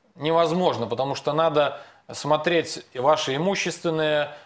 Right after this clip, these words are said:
э, какие есть, э, ну, в собственности, э, помещения, жилые, доли.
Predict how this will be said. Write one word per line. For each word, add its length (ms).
э, 320
какие 560
есть, 240
э, 280
ну, 180
в 80
собственности, 880
э, 300
помещения, 760
жилые, 480
доли. 560